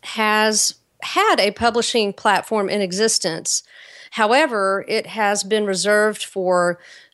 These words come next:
uh, LinkedIn influencers. And these are individuals, uh, business owners, high profile people, celebrities who were chosen by LinkedIn to be a part of the, the initial rollout of this publishing platform. And so they're all called LinkedIn influencers.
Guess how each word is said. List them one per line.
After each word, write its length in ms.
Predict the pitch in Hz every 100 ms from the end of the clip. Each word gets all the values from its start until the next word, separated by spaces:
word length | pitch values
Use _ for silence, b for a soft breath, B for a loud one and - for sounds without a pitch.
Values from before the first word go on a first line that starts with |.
| -
uh, 320 | 185 180 175 - -
LinkedIn 540 | 208 269 254 262 226
influencers. 880 | 226 240 - 180 160 - - - -
And 160 | 175 185
these 220 | 226 226
are 440 | 226 202 196 196 - b b b -
individuals, 1040 | 214 202 220 233 226 226 214 208 202 - -
uh, 280 | - 180 175
business 500 | 165 240 233 233 -
owners, 360 | 220 214 208 202
high 260 | - 277
profile 800 | 285 240 208 - 147 147 156 160 _
people, 500 | - 247 240 185 165
celebrities 960 | 160 190 190 214 220 185 170 156 160 - b b b b -
who 260 | 247 233
were 160 | 208 196
chosen 400 | - 240 240 240
by 220 | 208 202
LinkedIn 840 | 196 196 - 185 180 170 175 170 -
to 380 | - 196 185
be 140 | 180 208
a 60 |
part 440 | 214 - 202 185 -
of 180 | 180 170
the, 220 | 185 170
the 120 | 185 185
initial 580 | 196 233 269 - 226
rollout 440 | 190 190 175 160 170
of 120 | 175
this 180 | 175 -
publishing 520 | - 180 175 - 156
platform. 560 | - 160 - - - -
And 100 | -
so 120 | 190
they're 200 | 208 208
all 220 | 214 240
called 440 | 240 220 202 196
LinkedIn 420 | 185 202 202 196 185
influencers. 880 | 214 214 170 160 - 156 151 165